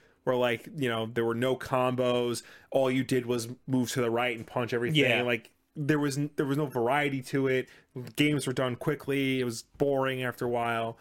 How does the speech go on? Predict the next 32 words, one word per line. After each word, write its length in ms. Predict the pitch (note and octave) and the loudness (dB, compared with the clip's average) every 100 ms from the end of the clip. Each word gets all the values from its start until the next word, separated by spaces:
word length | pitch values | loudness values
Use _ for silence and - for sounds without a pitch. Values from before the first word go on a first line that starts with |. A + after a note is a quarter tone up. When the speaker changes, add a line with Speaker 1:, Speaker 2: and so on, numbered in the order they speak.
| - _ _ - | -20 _ _ -8
Speaker 1:
So, 180 | - B2 | -2 0
like, 160 | A#2 | 2
they, 120 | C3 | 0
they 220 | C3+ C3+ C#3 | 0 0 2
needed 260 | D3 D3 | 4 2
to 120 | C3+ C#3 | 2 0
evolve 340 | C3 B2 G#2+ | 0 -2 -4
past 400 | - B2 A2 - | -6 -4 -2 -4
that. 280 | G#2 D#2 - | -10 -12 -6
Speaker 2:
Yeah, 220 | D#3 C3 A#2+ | 2 2 2
beat 220 | C#3 D#3 | 0 2
'em 80 | D#3+ | 2
ups, 300 | C#3+ - - | 0 -2 -4
you 100 | D#3 | -4
can't 260 | - D#3 C#3+ | -2 0 0
make 120 | C3+ | -2
a 60 | |
beat 200 | B2+ B2+ | -2 -2
'em 80 | A2+ | 0
up 140 | A2 - | -2 -2
that's 180 | A2+ | -4
just, 180 | A#2+ A2+ | -4 -2
like, 220 | A2 G#2+ | -2 0
pre-, 240 | - D3+ D#3 | -2 -2 -2
smash 640 | - D3+ D3 D3+ D#3 D#3+ | -4 -2 0 2 2 2
the 180 | D#3 C3+ | 0 2
A 80 | C#3 | 2
button 300 | C3+ C#3 B2+ | 0 -2 -4
until 220 | B2 B2+ | -2 -2
you're 120 | A#2+ A2+ | 0 -2
dead. 300 | A2+ G#2 A2+ | -2 -2 0
Speaker 1:
Yeah. 240 | G#2 F#2 | 0 0